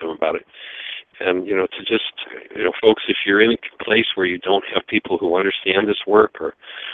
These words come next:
or involved, start introducing it to people. There'll be some people who will puke all over you for it, and there'll be some people who will say, "I will cherish you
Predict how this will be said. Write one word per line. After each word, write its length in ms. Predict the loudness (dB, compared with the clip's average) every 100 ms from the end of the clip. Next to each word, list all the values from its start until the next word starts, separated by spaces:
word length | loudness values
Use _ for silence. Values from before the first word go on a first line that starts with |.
| -14 4
or 180 | 6 6
involved, 420 | 4 6 6 4 -2
start 220 | 4 4 4
introducing 680 | 0 0 0 0 0 -2 -2
it 80 | -4
to 100 | -8
people. 380 | -6 -6 -4 0
There'll 200 | 2 2
be 100 | 0 2
some 100 | 2 2
people 320 | 0 2 2
who 60 |
will 140 | 2 0 -4
puke 220 | -4 2
all 180 | 4 4
over 160 | 0
you 140 | -4 -2
for 180 | 6 6
it, 80 | 6 0 -10 -8 -8 -4
and 100 | -2
there'll 140 | 0
be 140 | 0 -2 0
some 120 | 0
people 320 | 0 -2 -2
who 120 | 0 0
will 160 | 0 0
say, 300 | 2 4 2 -2 -18 -20 -20 -20 -20 _ 0
"I 140 | 2
will 160 | 4 2
cherish 440 | 0 6 6 6
you 80 | 2